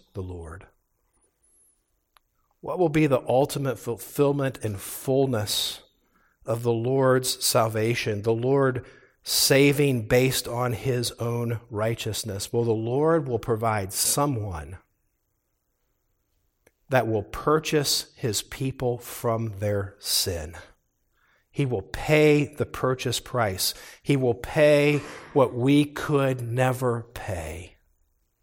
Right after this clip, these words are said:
He will provide a perfect righteousness. A Redeemer will come from Zion, and he will be for those who turn from transgression. Why did John preach, "Repent"?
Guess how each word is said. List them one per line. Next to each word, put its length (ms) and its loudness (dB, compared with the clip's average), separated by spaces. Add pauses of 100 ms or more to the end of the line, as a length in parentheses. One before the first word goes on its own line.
(280)
He 140 2
will 120 4
provide 680 6
a 120 0
perfect 600 -4
righteousness. 800 -4 (320)
A 100 2
Redeemer 960 4 (220)
will 180 0
come 500 2
from 300 -2
Zion, 800 0 (720)
and 120 -2
he 120 4
will 160 6
be 280 6
for 180 2
those 480 4
who 180 -4
turn 720 -2
from 320 -6
transgression. 920 -6
Why 280 8
did 220 6
John 420 4
preach, 480 0
"Repent"? 720 -6